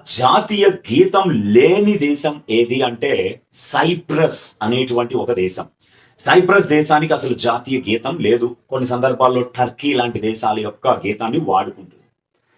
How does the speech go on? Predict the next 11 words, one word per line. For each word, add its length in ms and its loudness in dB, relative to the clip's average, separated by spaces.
ప్రపంచంలో 800 4
ఐదు 420 4
వివిధ 240 2
రకాలైన 560 4
భాషలలో 640 2
జాతీయ 460 2
గీతం 300 -4
ఉన్న 160 -4
దేశం 280 0
ఏది 160 -4
అంటే 220 -6